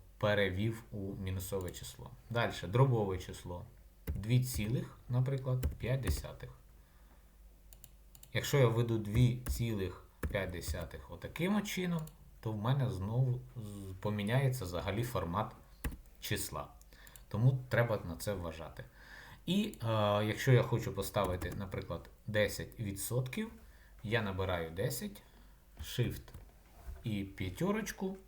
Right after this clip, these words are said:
і в мене получається відсотки. От такі от невеличкі правила для введення даних.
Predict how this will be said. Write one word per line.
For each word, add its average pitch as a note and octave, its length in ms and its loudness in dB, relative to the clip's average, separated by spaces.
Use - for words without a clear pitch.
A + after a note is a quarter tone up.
і D3+ 80 -4
в E3+ 40 -2
мене A3+ 200 0
получається A2 720 -2
відсотки. - 640 -8
От B3+ 160 0
такі B2+ 240 4
от - 280 0
невеличкі A#2+ 680 8
правила A#2+ 800 2
для E2+ 180 -6
введення F2+ 480 -4
даних. D#2 460 -12